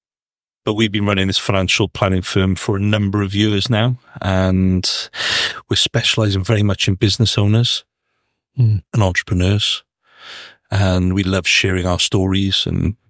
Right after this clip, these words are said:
Speaker 1: giving some kind of insights to what we kind of do. And I say we're, we're not pushing snake oil. We've been doing this for sixteen years as financial planning alone.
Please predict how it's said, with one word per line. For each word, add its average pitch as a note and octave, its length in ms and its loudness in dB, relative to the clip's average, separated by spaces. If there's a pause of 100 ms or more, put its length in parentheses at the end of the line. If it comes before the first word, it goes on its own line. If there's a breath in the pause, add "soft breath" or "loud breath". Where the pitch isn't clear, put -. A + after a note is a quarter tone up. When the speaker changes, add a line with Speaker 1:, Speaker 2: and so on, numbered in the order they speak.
(120)
Speaker 1:
giving F2 240 2
some F#2 220 0
kind F2+ 160 0
of F2 80 -2
insights F2+ 440 0
to - 120 -6
what F#2 120 -2
we F#2 120 0
kind F2+ 240 0
of F2 80 -2
do. G2+ 200 2
And F#2 80 0
I F#2+ 100 0
say F#2+ 200 0
we're, G2 240 2 (1000 loud breath)
we're A#2+ 80 0
not A2+ 280 2
pushing A2 320 0
snake A#2 340 0
oil. F#2 140 0
We've F#2+ 160 0
been F#2+ 120 -4
doing G2 280 0
this F#2 200 0
for F#2+ 460 -4 (920)
sixteen - 580 0
years G2+ 520 0
as G2 100 2
financial G2 500 -2
planning G#2 360 0
alone. G2+ 380 0